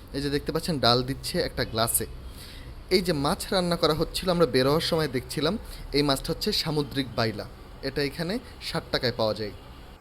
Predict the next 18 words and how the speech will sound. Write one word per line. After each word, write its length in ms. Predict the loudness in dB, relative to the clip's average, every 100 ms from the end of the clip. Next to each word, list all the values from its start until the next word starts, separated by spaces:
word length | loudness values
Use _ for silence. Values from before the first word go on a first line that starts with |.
| -20 -20 -18 -16 -16 2
তো 100 | 6
মতিঝিল 540 | 8 8 8 4 4 6
সোনালী 400 | 6 6 6 6
ব্যাংকের 320 | 4 6 4
পিছনে 440 | 4 0 2 4
বুলবুল 380 | 4 4 4 2
মামার 300 | 4 4 4
দোকানে 320 | 0 0 4
আমার 220 | 6 6 4
মোটামুটি 460 | 6 6 6 4
একবেলা 580 | 4 4 6 8 8 6 2 -10 -10 -6
দুপুরের 420 | 0 4 6 4
খাবার 260 | 4 2 2
খেতে 260 | 0 2 4
লেগেছে 440 | 4 2 2 0 0 -10 -10 -12 -2 2
একশো 360 | 4 6 4
টাকার 280 | 4 2 2
মতো। 280 | 2 0